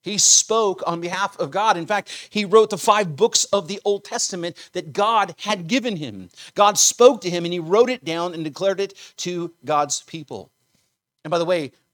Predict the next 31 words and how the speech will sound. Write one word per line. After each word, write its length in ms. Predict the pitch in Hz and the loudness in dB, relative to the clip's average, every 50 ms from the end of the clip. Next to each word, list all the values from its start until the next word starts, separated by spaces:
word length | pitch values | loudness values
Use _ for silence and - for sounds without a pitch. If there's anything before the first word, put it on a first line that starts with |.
| _ _ - | _ _ -8
Moses 460 | 131 151 165 180 156 151 143 - - | -6 -4 -4 -4 -4 -4 -6 -6 -6
declared 340 | - 127 - 165 160 147 131 | -8 -8 -6 -6 -4 -4 -2
it 80 | 127 | 0
all, 400 | 120 139 175 160 113 - - _ _ _ _ _ - | 2 2 2 2 0 -4 -8 _ _ _ _ _ -20
<laughs> 400 | - - - _ _ _ _ _ _ | -20 -20 -20 _ _ _ _ _ _
whether 260 | 127 139 135 139 135 | -10 -8 -6 -6 -8
it 100 | 131 113 | -8 -8
was 160 | 117 110 - | -8 -8 -8
good 240 | - 143 156 180 180 | -4 -4 -4 -4 -4
news 260 | 190 196 208 202 147 | -6 -8 -8 -8 -8
or 60 | 147 | -8
bad 260 | 131 127 143 135 131 127 | -8 -8 -10 -10 -10 -12
news. 420 | 107 92 - _ - - - - _ _ _ _ _ _ _ _ _ _ _ _ _ _ _ _ _ _ _ _ _ _ _ _ _ | -16 -18 -20 _ -14 -14 -14 -14 _ _ _ _ _ _ _ _ _ _ _ _ _ _ _ _ _ _ _ _ _ _ _ _ _
Prophets 440 | - - 180 196 190 - 175 135 - | -4 0 2 2 2 0 -2 0 0
speak 480 | - - - - - - 190 185 - - | 2 2 2 0 0 -2 -4 -6 -6 -8
the 80 | 147 | -8
truth 360 | 131 - - 190 180 147 - | -6 -6 -6 -6 -8 -10 -10
no 80 | - 151 | -8 -8
matter 220 | 151 156 143 135 | -6 -6 -6 -4
what, 260 | 127 151 175 160 - 127 | -2 0 0 0 0 -2
whether 200 | 147 147 143 139 | -4 -4 -2 -4
it's 120 | - - | -4 -4
blessings 540 | 123 107 123 151 185 185 - - 202 196 - | -6 -4 0 0 2 2 0 -2 -4 -4 -6
or 80 | 165 139 | -6 -6
curses, 460 | - - 190 196 - - 208 208 - - - - | -8 -8 -4 -4 -2 -2 -2 -4 -6 -10 -10 -6
or 100 | - 160 | -4 -2
whether 200 | 156 156 151 143 | 0 0 -2 -2
it's 100 | 120 - | -4 -8
hope 300 | - - 196 202 220 - - | -8 -4 -4 -4 -4 -6 -8
or 120 | - 156 | -8 -8
judgment. 840 | 151 139 127 180 190 196 160 143 131 95 82 - _ - - - | -8 -4 0 0 0 0 -2 -8 -12 -14 -16 -16 _ -18 -18 -18